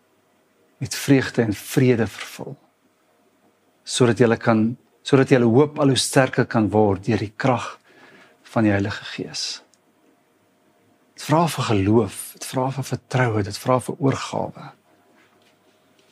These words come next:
Nog iets wat ek en jy kan doen, en dis baie makliker gesê as gedoen, is hou op worry. Hou op bekommerd wees.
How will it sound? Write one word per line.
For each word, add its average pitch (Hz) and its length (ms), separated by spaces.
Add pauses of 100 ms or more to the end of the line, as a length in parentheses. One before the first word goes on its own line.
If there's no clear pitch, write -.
(2250)
Nog 131 220
iets 139 200
wat 131 200
ek 131 160
en 131 80
jy 120 100
kan 135 280
doen, 113 220
en 107 80
dis 107 200
baie 123 160
makliker 113 440
gesê - 440
as 98 140
gedoen, 98 440
is - 140
hou 120 440
op - 320 (300)
worry. 98 420 (600)
Hou - 200
op 120 160
bekommerd 123 560
wees. - 460